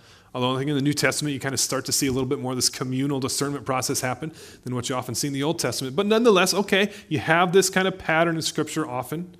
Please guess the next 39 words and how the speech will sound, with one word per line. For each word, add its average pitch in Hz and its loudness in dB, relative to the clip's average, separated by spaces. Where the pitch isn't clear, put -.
But 190 10
what 214 6
this 220 4
does 165 4
is 139 -2
it 147 -2
creates 185 4
a 147 0
situation 175 2
where 135 0
there's 196 8
a 196 6
monopoly 185 6
on 160 2
God's 160 4
will. 190 0
If 156 -2
only 208 6
one 180 6
person 175 4
can 151 0
know 175 4
what 165 4
it, 131 -6
what 147 6
it 139 6
is, 202 6
and 151 0
there's 160 2
kind 226 2
of 185 0
a 156 0
monopoly 151 4
on 135 0
discerning 165 2
God's 143 0
will. 208 2
But 180 8
listen, 175 4